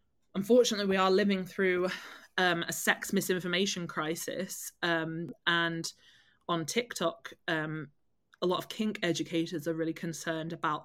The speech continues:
the, the rise of kink misinformation, specifically on TikTok.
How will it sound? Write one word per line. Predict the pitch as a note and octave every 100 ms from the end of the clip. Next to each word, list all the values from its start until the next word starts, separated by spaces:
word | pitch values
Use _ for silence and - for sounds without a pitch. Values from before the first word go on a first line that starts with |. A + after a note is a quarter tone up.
| -
the, | D#3+ E3 D#3 -
the | E3+ E3
rise | D#3+ D#3+ D#3+ D#3+ -
of | D#3+ D3
kink | - F#3 F3 -
misinformation, | D#3 - D#3 E3 D#3 D#3+ - D#3
specifically | - E3 E3+ E3 - D#3+
on | D#3 D#3
TikTok. | - F3+ - D3 -